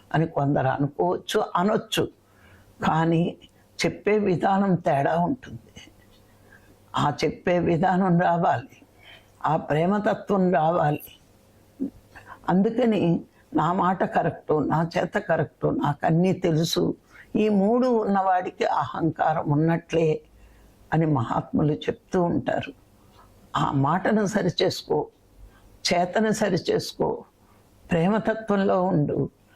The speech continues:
నీలో వినయాన్ని నింపుకో, త్యాగబుద్ధితో ఉండు. త్యాగం అంటే ఏంటో కూడా తెలియకపోతే ఇంకా ఆధ్యాత్మికతలో ఉండడమే అనవసరం.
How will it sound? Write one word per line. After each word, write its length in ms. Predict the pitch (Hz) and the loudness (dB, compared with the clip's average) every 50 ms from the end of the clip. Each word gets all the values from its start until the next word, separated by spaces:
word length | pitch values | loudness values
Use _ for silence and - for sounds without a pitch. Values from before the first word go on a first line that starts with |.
| - _ _ _ - | -20 _ _ _ -2
నీలో 320 | 175 185 208 214 202 185 185 | 0 2 2 2 2 2 2
వినయాన్ని 680 | 185 180 165 160 180 190 196 202 208 214 226 226 220 | 2 0 0 2 2 2 2 2 2 2 2 2 2
నింపుకో, 640 | 208 202 202 170 160 - - - - 147 139 135 135 - _ _ _ _ _ _ _ _ _ _ _ _ _ _ _ _ _ - - - - _ - - - _ - - _ _ - - | 2 2 2 0 0 -2 -6 -6 -4 -2 -2 -2 -2 -4 _ _ _ _ _ _ _ _ _ _ _ _ _ _ _ _ _ -20 -20 -20 -20 _ -20 -20 -20 _ -20 -20 _ _ -4 -2
త్యాగబుద్ధితో 840 | 165 160 175 175 196 196 185 202 180 156 185 - - - 160 - 160 | 0 0 2 2 2 2 2 2 2 0 0 -2 0 0 0 0 2
ఉండు. 400 | - 160 143 131 - - 147 - - - - - _ _ _ _ _ _ - - - - - - _ _ _ _ _ _ - - - _ _ _ _ _ _ _ _ _ - - - - - | 2 0 0 0 0 -2 -2 -4 -4 -6 -16 -20 _ _ _ _ _ _ -20 -20 -20 -20 -20 -20 _ _ _ _ _ _ -20 -20 -20 _ _ _ _ _ _ _ _ _ -20 -20 -12 -6 -2
త్యాగం 380 | - 185 185 190 196 196 202 196 | 0 0 0 0 2 2 2 2
అంటే 320 | 196 196 196 - 233 208 | 2 2 0 0 0 2
ఏంటో 260 | 190 196 196 - 185 | 2 2 2 0 0
కూడా 220 | 175 - 185 160 151 | 0 0 0 0 -2
తెలియకపోతే 920 | - - - 165 170 - - - - - 170 160 - 214 220 214 214 - - _ _ - _ _ - | -2 0 0 2 2 2 0 -2 -2 -2 -2 -2 0 0 0 0 -2 -4 -8 _ _ -20 _ _ -2
ఇంకా 240 | 160 165 175 175 175 | 0 0 2 2 0
ఆధ్యాత్మికతలో 920 | 156 175 180 185 - - 208 202 208 - - 175 - 202 - 180 180 190 185 | 0 0 -2 -2 -2 -2 -2 -2 -2 -4 -4 -4 -4 -2 -2 0 0 0 2
ఉండడమే 640 | 165 156 165 170 170 190 196 185 190 208 208 202 | 2 2 2 2 2 2 2 2 2 2 2 0
అనవసరం. 640 | 185 160 151 160 180 - - - - - - - | 0 0 0 -2 -2 -2 -4 -8 -12 -12 -14 -20